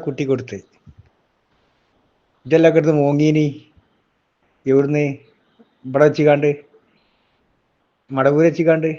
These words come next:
ഞങ്ങളെ ഷെയ്ഖുനാൻ അടിച്ചു കൊല്ലണം എന്ന് പറഞ്ഞു എന്ന് പറഞ്ഞാണ് കൊടുക്കടാ കേസ്. കൊടുത്തത് എനിക്ക് ഓർമ്മ ഉണ്ടാവുള്ളൂ. ഇജ്ജ് അവിടെ കൊടുക്ക കേസ്.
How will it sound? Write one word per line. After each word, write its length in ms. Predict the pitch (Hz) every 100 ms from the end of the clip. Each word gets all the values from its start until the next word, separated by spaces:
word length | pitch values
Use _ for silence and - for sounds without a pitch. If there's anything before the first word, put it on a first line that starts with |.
| -
ഞങ്ങളെ 220 | 147 135 156
ഷെയ്ഖുനാൻ 400 | 151 151 165 165 170
അടിച്ചു 260 | 147 - 175
കൊല്ലണം 280 | 170 165 170
എന്ന് 120 | 170
പറഞ്ഞു 240 | 165 156 160
എന്ന് 100 | 160
പറഞ്ഞാണ് 180 | 151 143 -
കൊടുക്കടാ 360 | 143 143 156 156
കേസ്. 260 | 147 139 135 127 - _ _ _ _ _ _ _ _ _ _
കൊടുത്തത് 300 | 139 131 147 151
എനിക്ക് 160 | 139 143
ഓർമ്മ 160 | 131
ഉണ്ടാവുള്ളൂ. 340 | 123 110 95 90 _ _ _ _ _ _ _ _ _ _
ഇജ്ജ് 120 | 147
അവിടെ 160 | 147 165
കൊടുക്ക 180 | 151 139 131
കേസ്. 260 | 123 117